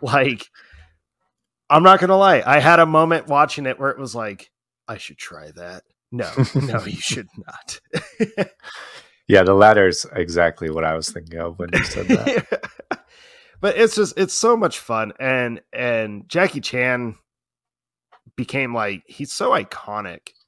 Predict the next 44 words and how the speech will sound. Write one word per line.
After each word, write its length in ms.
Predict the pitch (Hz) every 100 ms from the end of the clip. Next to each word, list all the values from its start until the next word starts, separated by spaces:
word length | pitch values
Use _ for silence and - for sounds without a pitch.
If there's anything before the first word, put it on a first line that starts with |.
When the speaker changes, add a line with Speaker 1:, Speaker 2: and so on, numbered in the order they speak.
| _
Speaker 1:
which 200 | 127 -
is 80 | -
funny 260 | - 247 233
to 80 | 135
say 320 | - 131 131
that 160 | 113 110
he 120 | 123
was 140 | 110
so 160 | - 131
iconic 440 | 123 - 117 113
in 80 | 123
the 80 | 104
Speaker 2:
<laughs> 0 |
Speaker 1:
nineties, 380 | 98 104 104 101
especially 460 | - 123 - -
for 200 | 95 107
us, 400 | 131 139 123 -
like, 320 | 113 107 104 98 _ _
because 300 | - 160 -
he 80 | 277
had 120 | 202
been 120 | 160
Speaker 2:
Mm-hmm. 80 | 123
Speaker 1:
around 300 | 107 143 131
since 220 | - 98 -
the 40 |
seventies. 680 | - 110 117 98 - - - _ _ _ _ _ -
Speaker 2:
Yeah. 160 | 76
Speaker 1:
I 120 | 120 123
mean, 260 | 104 92 _ _ -
Drunken 380 | 143 135 135
Master 440 | 113 123 131 143 113
is 140 | 101
one 120 | 117
of 60 | 101
my 160 | 101 101
all-time 280 | 98 110 95
favorite 360 | 107 98 87
kung 200 | - 101
fu 180 | - 101
films 360 | - 104 90 -
just 240 | 101 -
in 160 | 85 82
general. 560 | - 156 110 95 90